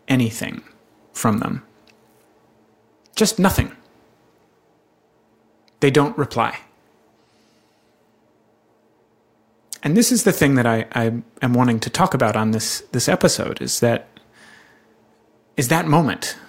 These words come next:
<laughs> of realizing that you're just not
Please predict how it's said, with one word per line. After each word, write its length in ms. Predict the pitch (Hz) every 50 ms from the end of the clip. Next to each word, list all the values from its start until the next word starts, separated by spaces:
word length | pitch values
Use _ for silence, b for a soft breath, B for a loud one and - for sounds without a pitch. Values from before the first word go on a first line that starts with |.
| - -
<laughs> 920 | - - - - - - _ _ - - - - - - _ _ _ _ -
of 160 | 139 127 127 123
realizing 920 | 131 135 151 151 143 127 117 113 110 107 113 110 107 104 101 101 107 120 120 - _ _ _ _ b b b b b b b b _ _ _ _ _ _ _ _ _ _ _ _ _ _ _ _ _ _ _ _ _ _ _ _
that 280 | - 127 143 143 - 147
you're 120 | 135 135
just 260 | 127 131 151 139 - -
not 360 | 135 135 127 135 - -